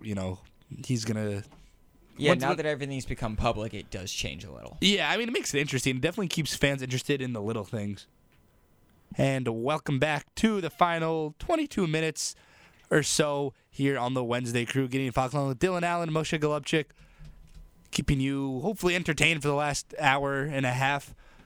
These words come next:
Speaker 1: Um, ran through what could happen with Deebo Samuel. Now we're gonna shift our focus to what's happening right now, what's happening for the last couple nights, the N B A playoffs. Right now, we have it up in studio. The Nets on top of the Celtics.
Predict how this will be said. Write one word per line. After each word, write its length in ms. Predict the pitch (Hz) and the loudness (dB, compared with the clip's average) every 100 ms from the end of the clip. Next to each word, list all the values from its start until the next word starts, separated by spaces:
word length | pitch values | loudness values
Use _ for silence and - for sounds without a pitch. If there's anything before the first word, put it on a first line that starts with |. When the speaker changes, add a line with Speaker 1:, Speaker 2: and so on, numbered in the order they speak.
| _ - | _ 4
Speaker 1:
Um, 280 | 117 117 123 | 4 4 0
ran 160 | 123 | 0
through 440 | 120 123 123 113 104 | 0 0 0 -2 0
what 160 | 156 - | 2 4
could 100 | 170 | 2
happen 200 | 170 175 | 2 0
with 80 | |
Deebo 200 | 160 165 | 0 0
Samuel. 280 | - 170 170 | 0 0 2
Now 160 | 165 196 | 2 0
we're 60 | |
gonna 140 | 196 170 | 0 -2
shift 360 | - - 196 220 | 0 2 4 4
our 80 | |
focus 540 | 180 180 175 190 170 - | 4 2 2 2 0 0
to 160 | 185 | 2
what's 160 | 175 151 | 2 2
happening 360 | 160 - 160 131 | 2 2 2 2
right 300 | 123 165 143 | 2 0 2
now, 240 | 139 156 | 2 2
what's 100 | 135 | 0
happening 280 | 143 147 135 | 0 0 -2
for 80 | 139 | 0
the 100 | 120 | 2
last 260 | 120 139 - | 2 0 2
couple 280 | 151 143 | 2 4
nights, 280 | 135 143 131 | 2 0 -2
the 200 | - 147 | 0 2
N 140 | 160 170 | 2 2
B 160 | 170 | 0
A 140 | 160 147 | 0 0
playoffs. 540 | 151 147 120 110 - - - - | 0 2 0 -4 -10 -16 -18 4
Right 160 | 143 160 | 6 6
now, 100 | 151 | 4
we 60 | 151 | 2
have 100 | 190 | 0
it 80 | 156 | 0
up 180 | 160 160 | 0 0
in 100 | 135 | 0
studio. 540 | - 156 143 131 120 - - - | 2 2 2 -2 -4 -8 -16 0
The 80 | 131 | 2
Nets 280 | 139 185 - | 2 0 0
on 220 | 151 151 | 0 2
top 240 | 151 143 | 2 0
of 60 | 127 | 0
the 60 | |
Celtics. 760 | 107 143 139 - 139 - - | 2 2 2 0 0 0 -4